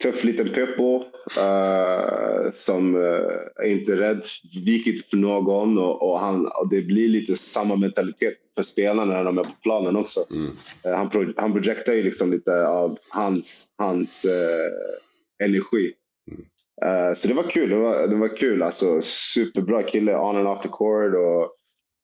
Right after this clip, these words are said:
Speaker 1: eh, det var fantastiskt att spela för honom.
Speaker 2: Mm. Mm. Ja, jag sa, jag har bara hört mycket bra grejer om honom, det är precis som jag säger, jag har hört att allting i Leicester sköts väldigt professionellt också, liksom, att de gör
Speaker 1: Mm.
Speaker 2: det bästa de kan med de resurserna de har. Eh,
Speaker 1: Absolut, absolut.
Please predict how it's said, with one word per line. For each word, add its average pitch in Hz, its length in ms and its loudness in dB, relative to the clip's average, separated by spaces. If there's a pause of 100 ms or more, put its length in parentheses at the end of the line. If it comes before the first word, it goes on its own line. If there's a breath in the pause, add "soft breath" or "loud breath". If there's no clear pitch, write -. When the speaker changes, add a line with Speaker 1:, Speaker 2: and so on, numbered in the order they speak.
(160)
Speaker 1:
eh, - 360 -4
det 95 60 -2
var 95 100 0
fantastiskt 110 460 -2
att 80 60 -6
spela 90 220 -2
för - 80 -10
honom. 82 160 -2 (140)
Speaker 2:
Mm. 80 120 -6 (920)
Mm. 67 160 -10 (420 loud breath)
Ja, 87 80 -2
jag 87 100 0
sa, 82 100 -2
jag 82 160 0
har 85 260 -2
bara 85 160 -2
hört 80 160 -2
mycket 78 240 -6
bra 76 120 -2
grejer 78 220 0
om 76 60 -2
honom, 76 240 -4
det 71 60 -4
är - 20 -18
precis 80 220 -4
som 71 200 -6
jag 73 100 -6
säger, 76 200 -2
jag 71 60 -2
har 73 60 -2
hört 73 100 -2
att 76 120 -4
allting 76 340 -2
i 73 100 -2
Leicester 73 300 -4
sköts 76 320 -4
väldigt 73 220 -4
professionellt 76 500 -4
också, 76 240 -4
liksom, 65 300 -8
att - 100 -12
de 76 140 -2
gör 120 60 4
Speaker 1:
Mm. 110 140 4
Speaker 2:
det 87 60 2
bästa 76 220 -2
de 73 60 -4
kan 73 240 -2
med 71 100 -4
de 73 140 -4
resurserna 69 420 -6
de 69 180 -6
har. 76 160 -4
Eh, - 1000 -12
Speaker 1:
Absolut, 98 600 -2
absolut. - 540 -2